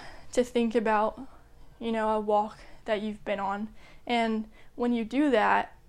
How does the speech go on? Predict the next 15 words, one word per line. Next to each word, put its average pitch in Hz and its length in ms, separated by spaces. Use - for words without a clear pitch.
I 226 100
kinda 262 240
want 247 260
you 226 60
to 208 80
picture 220 420
it 202 140
in 202 80
your 196 140
mind. 196 480
Because 226 320
for 233 180
me, 277 200
at 254 100
least, 220 460